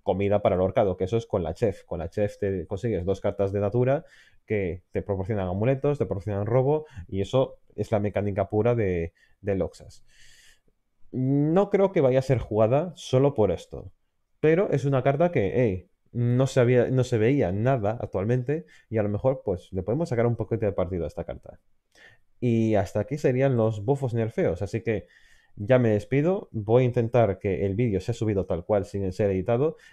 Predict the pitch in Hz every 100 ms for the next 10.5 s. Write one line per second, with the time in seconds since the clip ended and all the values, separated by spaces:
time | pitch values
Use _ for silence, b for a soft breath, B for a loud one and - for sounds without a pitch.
0 | _ - 143 170 185 - 110 104 101 101
1 | 101 107 110 139 170 - 104 - 104 107
2 | 107 98 - 170 113 - 98 113 107 104
3 | 104 101 101 95 120 131 190 - - 101
4 | 95 92 90 92 113 107 98 107 104 90
5 | 87 - 95 123 143 - _ 104 110 117
6 | 113 113 110 110 104 92 95 101 107 98
7 | 123 131 92 95 95 80 82 _ _ _
8 | - 95 92 92 131 151 196 262 - _
9 | _ _ _ _ _ _ _ _ 92 87
10 | 82 78 73 73 -